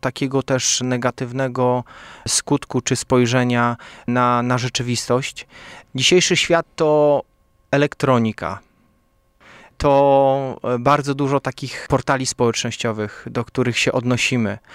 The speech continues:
To internet, w którym bardzo dużo czytamy. I to jest zagrożenie, które prowadzi, prowadzi dzisiejsze dzieci czy młodzież do takiego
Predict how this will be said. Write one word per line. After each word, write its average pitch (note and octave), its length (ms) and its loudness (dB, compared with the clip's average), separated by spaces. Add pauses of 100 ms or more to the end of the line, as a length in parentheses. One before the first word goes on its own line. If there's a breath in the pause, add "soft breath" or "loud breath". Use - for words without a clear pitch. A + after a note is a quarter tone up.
(320 loud breath)
To C3+ 120 2
internet, C3+ 580 0
w - 40 -16
którym B2+ 300 -2
bardzo B2 260 -2
dużo B2 240 -2
czytamy. A2 540 -2 (380 loud breath)
I C3+ 80 -2
to D#3 160 2
jest E3 240 2
zagrożenie, C#3+ 640 -2
które C#3 500 2 (180)
prowadzi, C3+ 920 0
prowadzi C3 440 -2
dzisiejsze B2+ 540 -2
dzieci C3+ 380 0
czy - 120 -4
młodzież B2+ 600 0 (360 loud breath)
do D3+ 840 4 (440)
takiego E3 640 2